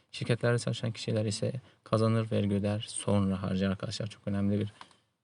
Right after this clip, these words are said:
e, paragraftı. Bütün mali strateji aktifler donatılmış bir şirkete sahip olmaktır. Zenginler parayı nasıl bulur? Gerçek dünyada akıllı olanlar değil, cesurlar ilerler. Zenginlerin çoğu yaratıcıdır ve hesaplarındaki riskleri alırlar. Finansal zeka, zeka yalnızca daha fazla seçeneğe sahip olmaktır.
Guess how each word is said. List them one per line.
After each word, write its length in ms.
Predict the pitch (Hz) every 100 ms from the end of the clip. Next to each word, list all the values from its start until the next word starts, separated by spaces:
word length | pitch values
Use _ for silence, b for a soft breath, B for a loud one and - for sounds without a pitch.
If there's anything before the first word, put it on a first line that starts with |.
| -
e, 280 | 98 95 95 -
paragraftı. 560 | 98 98 98 - 131 B B -
Bütün 200 | 131 139
mali 220 | 127 113
strateji 480 | 110 - 104 110 113
aktifler 400 | 107 - 113 110
donatılmış 460 | 117 113 120 117 -
bir 60 |
şirkete 340 | 107 - - 104
sahip 300 | - 98 -
olmaktır. 420 | 101 98 101 101 B B -
Zenginler 400 | - 110 113 104
parayı 280 | 107 101
nasıl 280 | 101 - 104
bulur? 280 | 104 120 135 B B -
Gerçek 360 | 113 - 104
dünyada 180 | 110 101
akıllı 260 | 101 107 107
olanlar 360 | 110 120 127 127 -
değil, 220 | 107 107
cesurlar 420 | 104 - 110 101
ilerler. 420 | 98 98 98 95 B B -
Zenginlerin 440 | 110 110 113 113
çoğu 300 | - 117 127
yaratıcıdır 640 | 107 101 98 101 98 98 95
ve 60 |
hesaplarındaki 580 | 98 101 101 104 98 104
riskleri 320 | 95 - 104
alırlar. 400 | 98 98 98 95 B B B
Finansal 300 | 113 110 127
zeka, 300 | 123 120 120 117 107 - - - -
zeka 500 | - - 104 - 113
yalnızca 460 | 113 117 113 104
daha 220 | 101 98 120
fazla 280 | 110 107
seçeneğe 420 | 95 - - 95 95
sahip 360 | - 101 107
olmaktır. 420 | 95 95 - 107